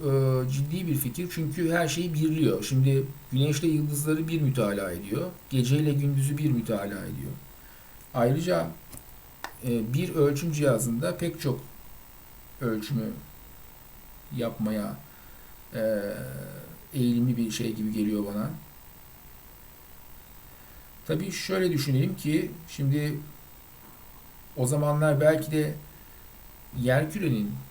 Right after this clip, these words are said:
e, kendi öz hareketinden ötürü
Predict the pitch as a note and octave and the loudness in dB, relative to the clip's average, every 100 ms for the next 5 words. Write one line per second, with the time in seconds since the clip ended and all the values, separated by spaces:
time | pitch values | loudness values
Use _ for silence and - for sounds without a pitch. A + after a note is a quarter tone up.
0 | - - - C#3 A2+ - A1 G#2+ G#2 G2+ | -18 -20 -14 -6 -4 -4 -6 -6 -8 -10
1 | - - - - - - B2+ A#2+ D3 C#3+ | -14 -18 -20 -20 -12 -2 0 2 0 -2
2 | D3 D#3 D3+ B2+ A#2 - - A#2+ C#3+ B2 | 2 2 4 2 2 -2 -2 0 2 0
3 | - G#2+ G#2 | 0 -2 -2